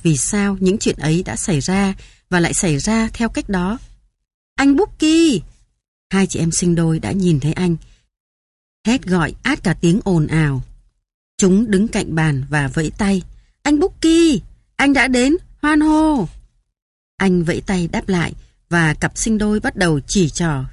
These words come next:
về phía người chị đang ngồi với vẻ phấn khích. Anh mỉm cười và nói to, "Anh thấy, anh thấy rồi."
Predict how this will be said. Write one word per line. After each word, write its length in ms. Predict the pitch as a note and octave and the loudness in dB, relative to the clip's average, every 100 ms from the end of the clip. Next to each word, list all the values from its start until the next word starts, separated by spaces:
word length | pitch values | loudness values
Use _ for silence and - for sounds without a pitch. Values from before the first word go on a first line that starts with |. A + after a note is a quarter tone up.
| - | -6
về 340 | D#3 D#3 C#3+ | 0 2 0
phía 240 | C3 - F#3+ | -2 -2 0
người 160 | G#3+ | 0
chị 300 | D3+ F3 - A#2+ | 0 -2 -2 -4
đang 220 | G#3 G#3 | -2 0
ngồi 280 | F3+ D3+ C#3 | 2 0 0
với 180 | D3+ G3+ | -2 -2
vẻ 200 | F3 C3 | -2 -2
phấn 240 | E3+ F#3+ | -4 -4
khích. 200 | D4+ E4 - _ _ _ _ _ _ - | -4 -6 -8 _ _ _ _ _ _ -2
Anh 240 | G3 F3+ | 2 4
mỉm 160 | E3+ C3 | 2 0
cười 320 | - E3 D3 | 0 2 2
và 100 | C#3+ | 0
nói 200 | D3 F3 | -2 -2
to, 300 | G#3 G3+ F#3+ - _ _ _ - | -2 -2 -4 -12 _ _ _ -2
"Anh 200 | C4+ C#4 | 2 2
thấy, 360 | B3+ A#3+ D#4+ - | 4 4 4 2
anh 140 | C4+ C4 | 0 2
thấy 200 | B3+ D#4 | 2 0
rồi." 420 | B3+ A#3+ A#3+ | 0 0 0